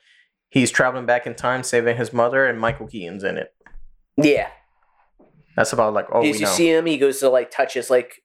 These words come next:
Speaker 2: his mother's shoulder, and,
Speaker 1: And
Speaker 2: like,
Speaker 1: she's like, "What the fuck?"
Speaker 2: Yeah.
Speaker 1: Yeah. Um, so on top of that, so we also saw the Doom, uh, not Doom, uh, the Peacemaker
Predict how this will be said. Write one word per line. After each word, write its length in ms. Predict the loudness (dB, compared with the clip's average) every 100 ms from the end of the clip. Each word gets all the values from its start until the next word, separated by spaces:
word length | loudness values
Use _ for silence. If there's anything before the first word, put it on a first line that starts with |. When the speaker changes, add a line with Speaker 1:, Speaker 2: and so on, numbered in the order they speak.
| _
Speaker 2:
his 260 | 0 0 2
mother's 280 | 2 2 0
shoulder, 400 | 0 2 4 4
and, 80 |
Speaker 1:
And 60 | 2
Speaker 2:
like, 80 | 0
Speaker 1:
she's 140 | 0
like, 120 | 0 -2
"What 100 | -6
the 100 | -2
fuck?" 360 | 0 0 -4 -6 0
Speaker 2:
Yeah. 320 | 2 2 -2 -6 _ _ _ _ _ _ _ _ 0
Speaker 1:
Yeah. 360 | 2 2 -2 -2
Um, 500 | 0 0 -2 -4 -6
so 120 | -4 0
on 60 |
top 200 | 0 0
of 60 | 2
that, 360 | 2 0 -4 _ _ _ _ _ _ _ _ -6
so 920 | 2 4 4 2 2 2 2 -4 -10 _ _ _ _ _ _ -20 -20 _ _ _ _ _ 0
we 180 | 4 4
also 200 | 2 -4
saw 140 | -4
the 100 | -4
Doom, 320 | 0 -2 0 0
uh, 120 | 0
not 280 | 0 -6 -8
Doom, 200 | -10 -2
uh, 180 | 0 0
the 140 | -2
Peacemaker 800 | -4 -4 -2 0 0 2 0 0